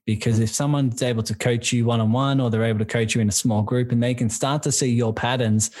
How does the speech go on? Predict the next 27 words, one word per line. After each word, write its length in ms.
that 80
you 160
might 240
have 140
missed, 480
it 80
just 160
allows 340
your 80
growth 440
to 100
expand 880
and 320
allows 440
you 100
to 100
be 220
in 80
a, 180
in 160
a 60
situation 560
where 120
you 140
can 120
just 240
learn 560